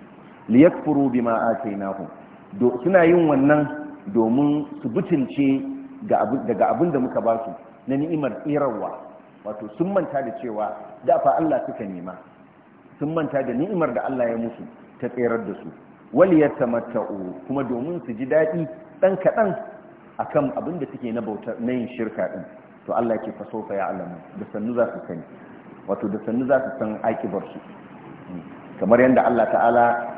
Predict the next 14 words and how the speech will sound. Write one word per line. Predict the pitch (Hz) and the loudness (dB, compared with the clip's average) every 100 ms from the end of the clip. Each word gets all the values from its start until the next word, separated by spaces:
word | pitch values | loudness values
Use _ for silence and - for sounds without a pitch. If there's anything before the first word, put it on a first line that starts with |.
| - - | -8 -2
yake | 123 123 113 | 2 4 4
cewa, | 123 113 110 110 - - - | 6 8 10 8 4 0 2
"A-, | - - - 107 | 4 2 2 4
afa | 120 113 | 6 4
amintum | 123 127 - 110 87 - - - - - - | 4 4 4 0 -2 -10 -16 -18 -18 -6 2
an | 127 | 4
yakhsifa | 123 - 131 - | 4 4 0 0
bikum | 110 120 110 98 | 0 0 0 4
janibal | 123 123 117 98 95 | 6 6 4 2 4
barri | 95 95 87 - - - - - | 2 2 -6 -8 -18 -18 -2 6
aw | 123 | 8
yursila | 123 107 - 120 107 | 8 4 0 2 2
alaykum | 113 113 - 156 | 2 -2 -2 -4
hasiban | 127 123 - 110 | 2 2 0 -2